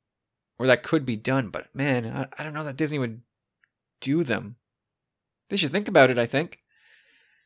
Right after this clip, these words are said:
Uh, my, my thing ultimately doesn't fit in the era,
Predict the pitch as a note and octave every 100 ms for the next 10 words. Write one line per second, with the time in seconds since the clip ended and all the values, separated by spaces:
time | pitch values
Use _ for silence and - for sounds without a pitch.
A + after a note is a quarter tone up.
0 | _ _ _ _ _ _ _ _ _ _
1 | _ - D#3 E3+ F3+ D#3+ F#3 G3+ G#3 C#3+
2 | E3 E3 C#3+ E3+ E3 E3 _ - _ _
3 | - G3 F#3 - - - C#3 A#2 A#2+ A2
4 | A#2+ D#3 G#3